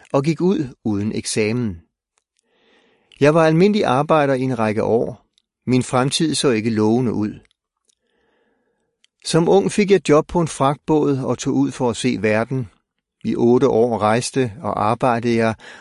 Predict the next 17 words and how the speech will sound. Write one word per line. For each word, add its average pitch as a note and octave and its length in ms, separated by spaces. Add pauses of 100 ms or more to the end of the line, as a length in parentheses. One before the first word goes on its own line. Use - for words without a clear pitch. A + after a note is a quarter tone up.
(100)
og B2+ 160
rejste D3 440
derefter C#3 480
endnu E3 280
mere, G2+ 440 (320)
og A#2+ 180
endte F3 340
med D3+ 140
at C#3 120
have C#3 120
besøgt D3+ 400
over A#2+ 240
firs - 460
lande G#2+ 440
på A#2 120
fem - 280
kontinenter. G#2+ 840